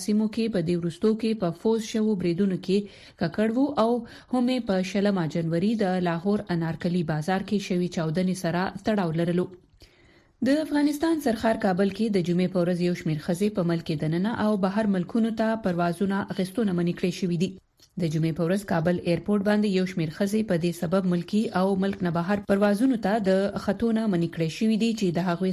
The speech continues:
سره څوک نارینه سرپرست نه و ملګری. اسوسییټډ پریس خبري ادارې ته د یو پرواز دوو کارکوونکو هم د دې خبر تصدیق کړی دی چې اسلامي امارات یو شمېر ښځې د نارینه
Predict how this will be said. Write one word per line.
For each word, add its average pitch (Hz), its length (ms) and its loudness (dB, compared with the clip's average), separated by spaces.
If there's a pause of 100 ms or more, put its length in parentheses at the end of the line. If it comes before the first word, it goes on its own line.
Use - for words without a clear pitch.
سره 185 260 0
څوک 175 240 -4
نارینه 170 440 0
سرپرست 196 520 -2
نه 165 60 0
و 165 180 -2
ملګری. 170 300 0 (580)
اسوسییټډ 170 640 -2
پریس 190 240 -2
خبري 165 280 0 (160)
ادارې 160 400 0
ته 202 220 0
د 165 100 0
یو 170 160 0 (400)
پرواز 180 480 2
دوو 202 320 2
کارکوونکو 170 560 -2
هم 214 160 2
د 165 160 2
دې 170 140 0
خبر 170 320 0
تصدیق 208 340 -2
کړی 226 220 0
دی 240 80 2 (320)
چې 240 120 -4
اسلامي 226 320 2 (160)
امارات 196 440 0
یو 208 120 4
شمېر 165 240 -2
ښځې 214 220 2 (100)
د 165 120 2
نارینه 170 360 0